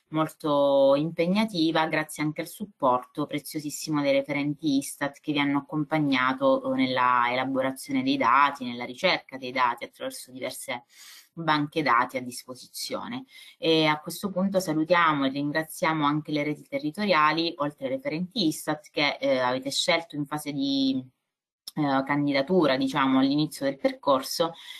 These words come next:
eh, e che, eh, ci accompagnano fino alla conclusione. Ehm, io sono qui insieme alle mie colleghe che, eh, vi lasciano anche un saluto.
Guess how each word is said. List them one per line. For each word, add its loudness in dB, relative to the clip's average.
eh, 2
e -2
che, 2
eh, 2
ci -4
accompagnano 0
fino -2
alla 2
conclusione. -12
Ehm, 2
io 4
sono 0
qui 0
insieme 0
alle 2
mie 0
colleghe 2
che, 2
eh, -4
vi 0
lasciano -2
anche -2
un -8
saluto. -10